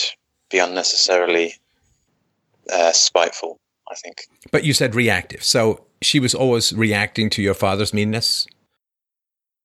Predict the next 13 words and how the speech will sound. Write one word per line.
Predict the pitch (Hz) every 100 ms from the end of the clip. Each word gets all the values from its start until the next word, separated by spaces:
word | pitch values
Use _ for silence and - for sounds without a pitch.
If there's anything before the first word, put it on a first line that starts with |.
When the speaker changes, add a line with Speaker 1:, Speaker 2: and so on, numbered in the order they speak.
| -
Speaker 2:
It | 107
was | 117
always | - 104 101 -
self-defense, | - 92 - - 95 98 -
although | 85 92 92
it | 80
may | 90
have | 87 -
been | 90 87 - -
over | 90
the | 85
top? | 92 107 - _ _ _ _ _ _ _ _ _ _ _ _ _ _ _ _ _ _ _ _ _ _ -
Speaker 1:
Uh, | - 127 135 135